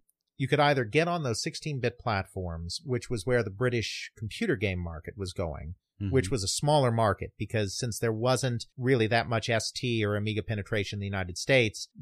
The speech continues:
Speaker 1: that was not going to translate into sales in the much larger United States market.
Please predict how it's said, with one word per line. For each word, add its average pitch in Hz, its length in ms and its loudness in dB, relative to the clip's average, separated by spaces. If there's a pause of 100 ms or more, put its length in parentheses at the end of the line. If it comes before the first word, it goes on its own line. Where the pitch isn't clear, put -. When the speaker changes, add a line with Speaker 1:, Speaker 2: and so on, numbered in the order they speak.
Speaker 1:
that 123 280 6 (120)
was 120 220 0
not 127 240 2
going 123 160 -2
to 101 60 -6
translate 104 840 -2
into 104 480 -2
sales 101 520 2
in 101 100 -4
the 92 80 -4
much 95 260 -2
larger 95 260 -2
United 82 260 -6
States - 260 -8
market. 82 300 -8